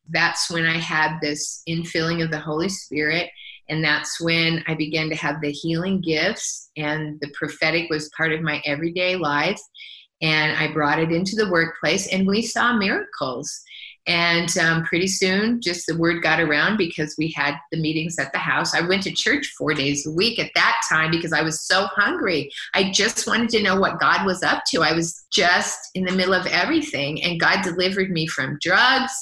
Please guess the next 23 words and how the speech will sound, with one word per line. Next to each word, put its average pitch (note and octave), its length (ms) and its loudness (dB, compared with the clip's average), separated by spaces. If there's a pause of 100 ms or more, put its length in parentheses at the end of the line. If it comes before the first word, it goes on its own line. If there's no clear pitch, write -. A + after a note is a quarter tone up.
(320)
He E3+ 100 -4
delivered D#3+ 440 -2
me D3+ 160 -2
from B2 380 -4
alcohol. A3+ 720 4 (280)
He F#3 140 -2
delivered E3 540 -2
me E3 180 0
from C3+ 480 -2 (640)
junky F#3+ 440 2
food, C4+ 800 4 (420)
bitterness. A#3+ 840 4
I, E3 340 0
he E3+ 240 -4
taught F3+ 280 2
me G3+ 120 4
about D#3 300 2
forgiveness. G#3 800 0
I A3+ 80 2
had F#4 220 0
no F4 220 2
idea E4+ 420 4
about F#3+ 220 4